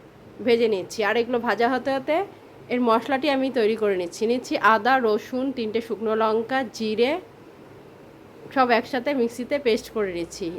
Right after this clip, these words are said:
এবারে তাতে নিয়ে নিচ্ছি, পেস্ট করা হয়ে গিয়েছে, তাতে স্বাদ মতো লবণ,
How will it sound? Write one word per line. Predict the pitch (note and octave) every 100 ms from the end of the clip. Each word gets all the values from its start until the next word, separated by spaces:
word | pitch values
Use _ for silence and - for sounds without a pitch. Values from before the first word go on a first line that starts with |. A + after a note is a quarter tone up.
| -
এবারে | A#3 C4+ C#4+
তাতে | A#3 - B3
নিয়ে | A3+ A#3
নিচ্ছি, | A#3 - C#4+ E4+ - - - - -
পেস্ট | A#3 A#3+ -
করা | C4 C4
হয়ে | C4 A3+ A3+
গিয়েছে, | B3 B3+ C4+
তাতে | A3+ A3+
স্বাদ | A3 G#3+ G3+
মতো | A3 G#3+ A#3 A3+ - - - - G3
লবণ, | G#3+ G#3+ A3+ C4+